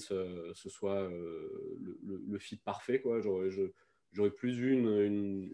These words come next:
une sorte de grosse masse, euh, qui est restée dans la raquette. Moi, j'avais vendu un truc, euh, dans notre vidéo, euh,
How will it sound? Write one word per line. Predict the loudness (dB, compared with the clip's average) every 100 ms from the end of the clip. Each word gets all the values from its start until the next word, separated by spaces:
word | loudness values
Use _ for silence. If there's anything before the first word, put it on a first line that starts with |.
| -10
une | -4
sorte | -2 0
de | 0
grosse | 0 -2 -4 -2
masse, | 0 0 -2 -4
euh, | -6
qui | -2
est | -2
restée | -2 0
dans | 0
la | 2
raquette. | 0 0 2 2 0
Moi, | 0 4
j'avais | 6 6
vendu | 6 2 2
un | 2
truc, | 0 -2 2
euh, | 2
dans | 2
notre | 0
vidéo, | 0 2 4 4
euh, | 4